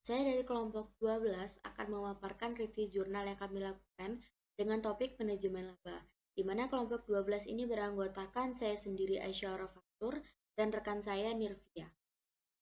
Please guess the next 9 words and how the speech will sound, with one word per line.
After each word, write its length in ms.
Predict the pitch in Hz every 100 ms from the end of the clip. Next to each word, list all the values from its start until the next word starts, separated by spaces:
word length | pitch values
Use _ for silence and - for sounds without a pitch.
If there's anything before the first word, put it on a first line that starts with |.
| _ -
Baiklah, 480 | 190 208 233 277 285 - _ _ -
eh, 280 | 208 202 196
saya 320 | 202 247 254 247
pertama 640 | 233 233 208 202 202 226
akan 240 | 233 220
memaparkan 640 | 214 208 202 202 202 220 220
jurnal 480 | 196 185 196 247 247
dengan 320 | 208 196 190
judul 480 | 190 185 196 226